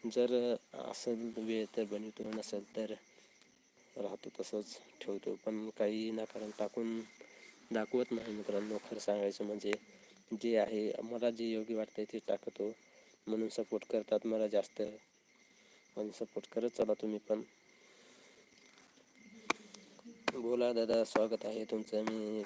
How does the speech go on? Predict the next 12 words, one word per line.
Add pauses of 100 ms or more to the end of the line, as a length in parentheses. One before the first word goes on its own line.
(100)
पुन्हा
पुन्हा
माझ्या
लाईव्हवरती
स्वागत
करतो.
कुठून
आहात? (4000)
बोला,
स्वागत
आहे
तुमचं,